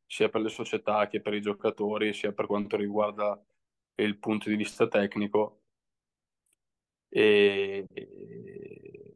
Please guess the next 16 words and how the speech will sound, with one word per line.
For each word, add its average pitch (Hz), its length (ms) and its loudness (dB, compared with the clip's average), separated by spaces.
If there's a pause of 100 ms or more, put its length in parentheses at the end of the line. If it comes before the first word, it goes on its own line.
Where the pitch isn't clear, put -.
(1700)
e 117 80 0
appunto, 110 600 4
cioè, 101 280 2 (2500)
penso 117 380 4
anche 120 280 0
che - 140 -10
molti 123 320 -2
giocatori 120 840 0 (300)
abbiano 117 340 2
fatto, 117 460 -2
come 113 420 -8
hai, 110 240 -6
hai 110 180 -12
detto 110 300 -8
tu, 113 420 -8
una... 104 360 -8